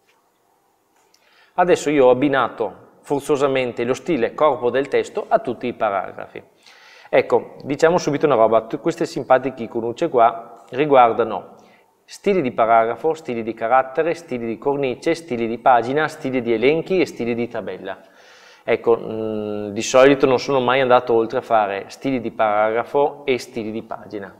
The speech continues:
Anche se stili di cornice uno ci arriva facilmente e gli stili di pa-, tabella fa un'ottima estensione. Però se avanziamo tempo piuttosto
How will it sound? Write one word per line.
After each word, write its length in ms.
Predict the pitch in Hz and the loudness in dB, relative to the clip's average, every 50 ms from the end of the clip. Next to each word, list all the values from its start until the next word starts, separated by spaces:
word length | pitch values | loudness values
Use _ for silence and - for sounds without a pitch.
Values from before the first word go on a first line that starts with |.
| _ _ _ _ _ _ _ _ _ - - - - - - - _ _ _ _ _ _ _ _ _ _ _ | _ _ _ _ _ _ _ _ _ -20 -20 -20 -20 -20 -20 -20 _ _ _ _ _ _ _ _ _ _ _
Anche 280 | - 160 156 156 - 151 | 0 2 2 4 2 2
se 180 | 135 - 143 123 | 2 2 0 0
stili 280 | - - 160 165 156 | 0 2 2 4 4
di 80 | 139 139 | 4 2
cornice 500 | 139 139 113 117 120 127 127 - - 139 | 2 0 0 0 0 -2 -2 2 4 4
uno 500 | 131 120 117 123 123 127 120 113 110 117 | 4 4 2 2 2 2 2 2 0 -2
ci 100 | 123 - | -4 -4
arriva 320 | 120 104 117 120 113 110 110 | -2 -2 0 0 0 -2 -2
facilmente 840 | - 110 107 - - 156 135 123 117 113 110 101 - 135 143 151 | -6 -10 -8 -4 -4 -2 0 0 0 -2 -2 0 2 2 2 4
e 100 | - 147 | 2 2
gli 80 | 131 127 | 0 0
stili 280 | - - 131 127 127 117 | 0 -2 -2 -2 -2 -2
di 100 | 120 120 | -4 -4
pa-, 260 | - 120 117 110 90 | -2 -4 -4 -4 -6
tabella 500 | - - 117 110 113 104 101 104 113 123 | -6 -4 -4 -2 -2 -4 -2 -2 -2 -2
fa 280 | 123 - - 101 101 101 | -2 -2 -4 -2 -2 -2
un'ottima 640 | 101 101 101 98 98 98 92 95 95 - 104 107 101 | -4 -6 -8 -8 -8 -8 -8 -8 -8 -10 -10 -10 -10
estensione. 520 | 98 - - 107 98 - 107 107 104 107 | -10 -10 -12 -12 -10 -8 -8 -8 -6 -2
Però 220 | - 156 160 156 | 4 6 6 6
se 100 | - - | 6 4
avanziamo 460 | - 120 123 120 - 147 147 143 127 - | 2 2 2 2 2 2 2 2 0 0
tempo 340 | - 131 120 117 - 156 | 0 0 0 0 0 -2
piuttosto 680 | 160 151 175 160 - 139 120 117 - - 151 160 156 | -2 -2 -2 0 2 4 2 2 4 4 4 4 4